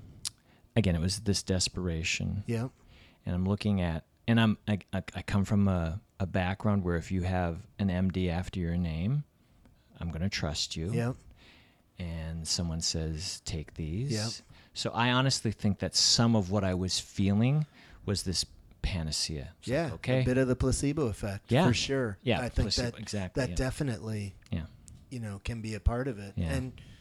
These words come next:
Speaker 2: nothing wrong with that either,
Speaker 1: Oh, no.
Speaker 2: right?
Speaker 1: No.
Speaker 2: Uh,
Speaker 1: And, and if they were giving me cubes of sugar that they said, I, I, it, it didn't matter. It's like,
Speaker 2: Yeah.
Speaker 1: okay.
Speaker 2: It was a
Speaker 1: Let's
Speaker 2: sense of hope,
Speaker 1: Yeah.
Speaker 2: right?
Speaker 1: Yeah.
Speaker 2: Like you said, you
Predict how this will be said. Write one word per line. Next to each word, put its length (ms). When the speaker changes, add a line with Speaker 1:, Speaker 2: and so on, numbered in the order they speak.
Speaker 2:
nothing 280
wrong 200
with 120
that 220
either, 220
Speaker 1:
Oh, 160
no. 160
Speaker 2:
right? 180
Speaker 1:
No. 280
Speaker 2:
Uh, 120
Speaker 1:
And, 120
and 220
if 80
they 120
were 120
giving 340
me 300
cubes 380
of 100
sugar 480
that 220
they 100
said, 280
I, 220
I, 160
it, 180
it 180
didn't 380
matter. 440
It's 140
like, 120
Speaker 2:
Yeah. 80
Speaker 1:
okay. 360
Speaker 2:
It 60
was 120
a 40
Speaker 1:
Let's 80
Speaker 2:
sense 220
of 100
hope, 380
Speaker 1:
Yeah. 240
Speaker 2:
right? 340
Speaker 1:
Yeah. 160
Speaker 2:
Like 240
you 100
said, 280
you 40